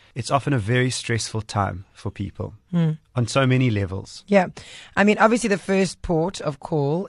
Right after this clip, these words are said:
Speaker 2: is it means children are at home.
Speaker 1: Yeah.
Speaker 2: So to the working mum, you got this.
Speaker 1: Hmm.
Speaker 2: Uh, and there will be hairy days where it's very overwhelming just trying to,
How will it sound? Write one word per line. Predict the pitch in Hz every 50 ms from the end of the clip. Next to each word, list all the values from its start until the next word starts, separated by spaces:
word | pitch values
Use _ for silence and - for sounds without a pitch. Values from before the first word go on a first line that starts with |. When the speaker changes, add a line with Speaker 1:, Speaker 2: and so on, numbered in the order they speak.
| - -
Speaker 2:
is | 165 156 156 151 147 147 147 147 143 135 135 - - - _ _ _ _ _ _ _
it | - 131 156
means | 156 156 147 -
children | - - 165 156 147 151 143
are | 139 131
at | 127
home. | 101 110 123 123 131 165 220 - _ _ _
Speaker 1:
Yeah. | - 95 98 101 - - - - - - - - _ _ -
Speaker 2:
So | - - 156 151 151 147 147 147 143 - - _ _ _ _ _ _ _ _ -
to | - 196
the | 175 170
working | 151 160 175 190 190 - 180 151 135 127
mum, | 123 110 107 143 185 208 220 _ _ _ _ _ _ _ _ _ _ _
you | - 139 131
got | 123 123 104 - -
this. | - 151 202 208 - - - -
Speaker 1:
Hmm. | 107 98 95 92 87 87 _ _ _ -
Speaker 2:
Uh, | 139 139 139 143
and | 147 151 156
there | 151
will | 139 165 180 156
be | 165 156
hairy | 131 151 160 156 156 156 147
days | 131 147 143 143 139 139 131 123 139
where | 139 135 135 127
it's | - 127 -
very | - - 151 143 143 131 131
overwhelming | 139 127 135 131 131 135 139 135 139 135 135 127
just | 131 127 - -
trying | - 139 131
to, | 127 123 123